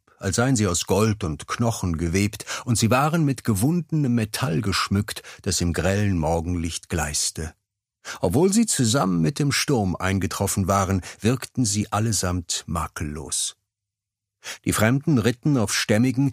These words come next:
zweibeinigen, eidechsenartigen Kreaturen mit großen Köpfen und gelben Augen.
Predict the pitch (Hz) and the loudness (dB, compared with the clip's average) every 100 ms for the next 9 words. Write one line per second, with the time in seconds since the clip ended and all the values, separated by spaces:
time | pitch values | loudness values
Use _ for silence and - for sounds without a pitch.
0 | - - - 104 147 120 110 135 139 131 | -4 -4 0 2 2 2 2 2 2 0
1 | 120 117 139 139 113 - 107 - 98 95 | 0 0 0 0 0 0 -2 0 -2 0
2 | 95 104 - 107 95 - 104 110 120 131 | 0 -2 0 0 0 0 2 2 2 2
3 | 98 - - 85 107 - 90 80 - 107 | 0 -2 -4 -2 0 -2 -4 -2 -2 -2
4 | - - 107 95 90 85 - - 82 82 | -2 -4 -4 -4 -6 -10 -8 -4 -2 -2
5 | 90 85 - 76 71 73 | -6 -6 -6 -8 -10 -14